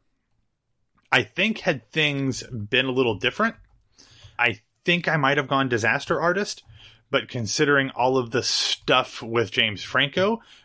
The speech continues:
I don't think it has a shot, but I really think that had that stuff not come out, I think Disaster Artist might have won here, but it, um, no, it's gonna be Call Me By Your Name. Okay,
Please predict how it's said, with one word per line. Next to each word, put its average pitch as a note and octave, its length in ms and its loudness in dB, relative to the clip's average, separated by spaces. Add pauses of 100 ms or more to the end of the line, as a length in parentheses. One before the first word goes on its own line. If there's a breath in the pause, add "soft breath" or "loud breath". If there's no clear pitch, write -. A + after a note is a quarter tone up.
(160 loud breath)
I A2+ 440 4
don't A2 300 -2
think A#2+ 160 -6
it G#2 120 0
has G#2+ 200 0
a G2 60 -2
shot, B2 540 0
but A#2 240 2
I A2 220 4
really C3 280 2
think C3 440 -4
that A2 180 -2
had C3 400 -2
that C#3 220 0
stuff - 340 -2
not C3 260 -2 (220)
come A#2+ 240 -2
out, D3 300 0 (600)
I B2+ 80 0
think G3 280 -2
Disaster C3+ 440 0
Artist A2 300 2
might G2+ 160 0
have F#2 120 -4
won F#2 220 0
here, F2+ 280 -4 (340 soft breath)
but A2 380 2
it, G2+ 200 2
um, F2+ 500 0 (360)
no, G#2 160 -2 (140)
it's C3+ 120 -4
gonna B2+ 120 -2
be A2 80 2
Call G#2+ 160 -4
Me G2 80 -6
By F#2+ 140 -2
Your - 120 -4
Name. D#2 200 -20 (720 loud breath)
Okay, E3+ 260 4